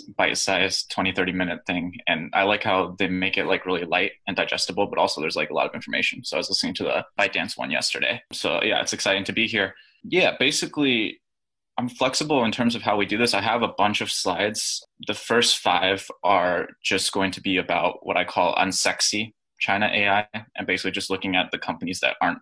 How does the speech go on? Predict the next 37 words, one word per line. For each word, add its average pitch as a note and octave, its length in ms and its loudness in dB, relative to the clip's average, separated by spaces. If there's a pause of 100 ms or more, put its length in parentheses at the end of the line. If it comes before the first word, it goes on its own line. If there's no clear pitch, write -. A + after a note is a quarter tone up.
often E2 320 0
covered G2+ 400 -2 (240)
in F#2 340 2 (440)
the C2 360 -2
Western A#2+ 360 0
news G#2+ 180 0
media G2 460 2 (340)
or - 240 2
aren't - 160 2
as F#2+ 300 -2 (180)
flashy F#2 540 2
or F2 100 0
visible F#2 340 -4
consumer A2 560 -4 (260)
companies. G#2+ 520 -2 (600)
And F#2 520 2 (100)
it G2 100 0
also G2 240 0
involves F#2+ 340 0
what's F#2+ 120 -2
happening F2+ 340 -2
in E2 200 -4
cities F#2+ 440 2
outside F2+ 340 0
of F2 60 -2
the F#2 80 -12
first - 280 -6
tier E2 140 0
cities. - 560 -4
So - 480 -2
what's F2+ 240 -4
happening F2 380 -4
in F2+ 120 -6
cities - 300 -6
outside - 380 -4
of - 80 -12 (100)
Beijing, A#1+ 560 -6